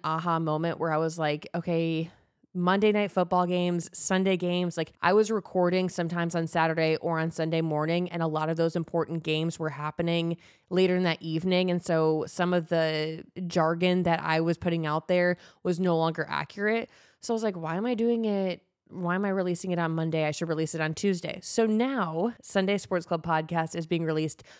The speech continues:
on Tuesday, and I feel like it's a great time to transition to releasing on that date because we are heading into playoffs. So jumping into some current events, what's happening around the N F L, we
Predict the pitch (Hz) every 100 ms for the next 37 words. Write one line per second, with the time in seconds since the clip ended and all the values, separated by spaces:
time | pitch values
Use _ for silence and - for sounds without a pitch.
0 | - 175 180 - 294 277 240 269 269 -
1 | 185 185 180 165 165 185 196 180 170 170
2 | 165 - 165 160 165 170 170 165 156 151
3 | 180 165 170 165 - 185 156 151 165 -
4 | - _ - 175 170 185 165 160 165 165
5 | 170 156 147 175 160 160 151 151 151 175
6 | 190 240 196 180 180 180 170 - 190 185
7 | 185 - - - 170 165 147 - - -
8 | - - - - - - 196 175 170 175
9 | 196 233 254 240 233 - 208 208 196 175
10 | - 190 214 190 180 175 170 156 156 165
11 | - 185 185 190 190 185 185 190 185 170
12 | 165 180 165 170 180 165 147 147 160 -
13 | - - _ _ - 202 208 240 285